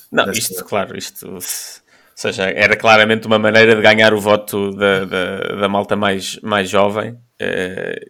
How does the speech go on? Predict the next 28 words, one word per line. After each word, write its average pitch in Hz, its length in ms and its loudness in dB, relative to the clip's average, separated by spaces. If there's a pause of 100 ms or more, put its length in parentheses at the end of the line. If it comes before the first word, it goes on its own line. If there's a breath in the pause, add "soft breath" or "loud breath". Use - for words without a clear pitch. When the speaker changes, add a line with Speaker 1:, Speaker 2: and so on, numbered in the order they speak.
(100)
Speaker 1:
e, 87 360 -14
e 90 60 -12
do, 92 460 -8
pronto, - 200 -14
o - 20 -12
aspecto - 320 -4
político 98 500 -12
tem 98 100 -10
sempre 92 260 -10
esse, - 220 -10 (720)
há - 100 -2
sempre, 110 340 -6
dá 113 120 4
sempre 113 220 -4
a 110 40 0
ver 107 140 0
isso 104 120 -6
dessa 107 200 -2
maneira, 98 300 -4
mas 98 160 -6
do 107 100 -6
aspecto 110 320 -2
económico 117 500 0 (640 loud breath)
parece-me 139 480 4
que 135 80 -12
faz 139 180 4
sentido. 131 520 -2 (440)
Hum, 98 640 -10